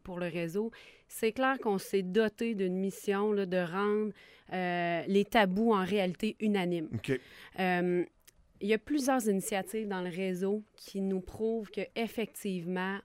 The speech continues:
Speaker 1: on se préoccupe de la santé de la femme, que ce soit, euh, l'Institut national, euh, euh, d'excellence en santé, que ce soit notre ministère, que ce soit des regroupements savants qui se penchent sur la santé de la femme, euh, scientifiquement.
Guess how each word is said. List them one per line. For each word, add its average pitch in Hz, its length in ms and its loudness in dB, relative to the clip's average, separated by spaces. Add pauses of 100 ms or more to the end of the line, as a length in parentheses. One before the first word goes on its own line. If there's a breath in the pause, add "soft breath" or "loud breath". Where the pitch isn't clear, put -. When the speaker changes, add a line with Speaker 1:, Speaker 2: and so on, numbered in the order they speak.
Speaker 1:
on 170 140 -10
se - 160 -10
préoccupe 202 560 -4
de - 40 -8
la 165 80 -4
santé 160 320 -10
de 165 60 -10
la 156 100 -8
femme, 190 360 -10
que 190 140 -10
ce 190 180 -8
soit, 208 400 -4 (520 loud breath)
euh, 170 520 0
l'Institut 202 480 0
national, 185 720 2
euh, 170 280 -4 (400 loud breath)
euh, 170 140 -10
d'excellence 175 540 -4
en 160 100 -4
santé, 160 440 -4
que - 60 -12
ce 185 120 -6
soit 185 180 -6
notre 180 220 -4
ministère, 190 720 0
que 185 120 -6
ce 175 160 -6
soit 202 180 -4
des 180 200 -2
regroupements 196 640 0
savants 185 460 -2 (280 loud breath)
qui - 80 -14
se - 120 -4
penchent 208 360 2
sur 185 140 -4
la 170 100 -2
santé 165 340 -6
de 165 80 -6
la 160 120 -4
femme, 185 400 -4
euh, 165 180 -4
scientifiquement. 180 840 -4